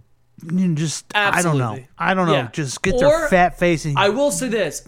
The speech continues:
Speaker 2: I
Speaker 1: you're
Speaker 2: am more prone to probably wanna punch somebody in the face before I spit on them.
Speaker 1: Okay,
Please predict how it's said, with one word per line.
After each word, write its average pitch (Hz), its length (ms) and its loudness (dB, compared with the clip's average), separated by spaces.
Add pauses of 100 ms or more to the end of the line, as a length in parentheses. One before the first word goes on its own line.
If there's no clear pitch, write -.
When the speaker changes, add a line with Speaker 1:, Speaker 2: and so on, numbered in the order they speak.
Speaker 2:
I 190 100 2
Speaker 1:
you're 202 160 4
Speaker 2:
am 196 80 -4
more 202 200 -2
prone 214 380 -4
to 196 80 -4
probably 190 300 -6
wanna 170 200 -8
punch 208 320 -10
somebody 185 280 -8
in 156 40 -8
the 147 60 -10
face 196 320 -4
before 160 300 -8
I 147 160 -6 (100)
spit - 340 -6
on 139 80 -2
them. 135 80 4
Speaker 1:
Okay, 127 320 -2